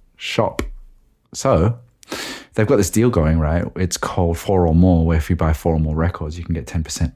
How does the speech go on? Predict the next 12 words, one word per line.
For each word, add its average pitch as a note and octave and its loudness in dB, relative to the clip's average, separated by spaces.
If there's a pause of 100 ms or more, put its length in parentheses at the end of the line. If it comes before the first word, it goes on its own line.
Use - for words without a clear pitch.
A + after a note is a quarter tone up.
off, E2+ 0 (100)
which F2 -8
is D#2+ -4
very D2 -2
lovely. D2+ -2
Turntable D#2+ -2 (220)
Lab, D#2 0 (160)
turntable E2 2
lab D2 -2
dot - -10
com. G2 2 (640)
Or B2+ 2